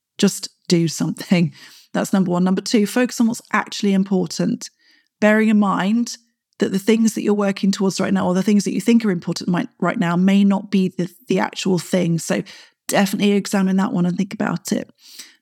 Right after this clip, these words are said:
Number three, move towards rather than away from, because you will get more of what you focus on. Number four,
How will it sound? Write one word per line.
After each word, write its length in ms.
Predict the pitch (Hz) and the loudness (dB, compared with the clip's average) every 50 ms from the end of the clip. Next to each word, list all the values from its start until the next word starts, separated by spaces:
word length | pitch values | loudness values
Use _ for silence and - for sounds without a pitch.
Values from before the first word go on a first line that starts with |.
| _ - | _ 4
Number 220 | 208 233 214 220 | 6 6 6 4
three, 560 | 214 - - 226 233 240 247 254 254 262 - _ _ _ _ _ _ _ _ - | 2 -2 -2 0 2 4 4 4 2 2 -2 _ _ _ _ _ _ _ _ 2
move 300 | - 208 214 208 196 - | 4 4 4 4 2 -2
towards 560 | - - 202 220 226 214 220 214 214 - - - - | -6 -6 -2 0 2 2 2 2 -2 -6 -12 -10 -4
rather 340 | 190 190 196 190 190 185 | -2 0 0 2 0 0
than 280 | 190 - 185 185 190 - | -2 -2 -2 -2 -2 -2
away 320 | - 180 170 185 185 185 175 | -4 -4 -2 0 0 0 0
from, 240 | - - 180 180 185 | 0 0 -2 0 0
because 320 | 185 - - 185 175 - | 0 0 0 0 2 2
you 180 | 190 208 226 226 | 2 2 2 2
will 80 | 214 | 0
get 220 | 202 226 - - 185 | 0 -2 0 0 2
more 260 | 190 196 190 185 - | 2 2 2 0 -2
of 140 | 185 - 180 | -4 -4 -4
what 200 | 175 - - - | -4 -4 -4 -6
you 60 | 180 | -8
focus 460 | - - 180 175 170 - - - - | -4 -2 -2 -2 -2 -4 -6 -8 -4
on. 260 | 190 170 170 170 185 - _ _ _ - - - - - - - _ _ - | -2 -2 0 -2 -2 -4 _ _ _ -20 -20 -20 -20 -20 -20 -20 _ _ 2
Number 220 | 202 208 202 202 202 | 4 4 4 4 2
four, 480 | - - - 214 214 220 233 269 277 | -2 -2 0 2 2 2 2 0 -2